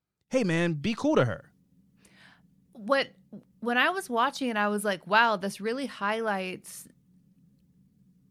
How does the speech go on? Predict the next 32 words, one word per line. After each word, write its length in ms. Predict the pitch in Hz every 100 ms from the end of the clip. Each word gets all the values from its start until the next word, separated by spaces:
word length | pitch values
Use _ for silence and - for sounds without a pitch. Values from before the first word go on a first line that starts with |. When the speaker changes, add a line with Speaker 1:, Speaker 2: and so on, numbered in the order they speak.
| _ _ _ _ _ -
Speaker 2:
his 420 | - - 220 202 -
inability 760 | 226 233 220 208 202 214 214 208
to 160 | -
participate 840 | - 202 - 202 220 208 208 185 -
with 220 | 185 185
consent 520 | - 180 - 190 190 180
in 160 | 175
an 80 | 165
adult 280 | 165 170 -
relationship." 720 | 175 165 170 214 208 262 269 233
Do 80 | 226
you 60 | 208
know 60 |
what 120 | 208 202
I 60 |
mean? 340 | 180 180 220 240 - - -
Speaker 1:
Oh, 100 | 294
yeah. 160 | 381 285
Speaker 2:
Like, 160 | 247
Speaker 1:
And 80 | 240
she, 180 | 208 269
Speaker 2:
'cause 160 | 208 208
Speaker 1:
and 140 | 220
she, 320 | - 233 226 -
she 280 | - 196 208
acknowledges 540 | 202 294 359 120 113
that. 120 | 113
Speaker 2:
Yeah, 200 | 254 233
'cause 220 | 208 247 -
he's 180 | 269
a 100 | 240
kid 680 | 202 - 247 269 190 165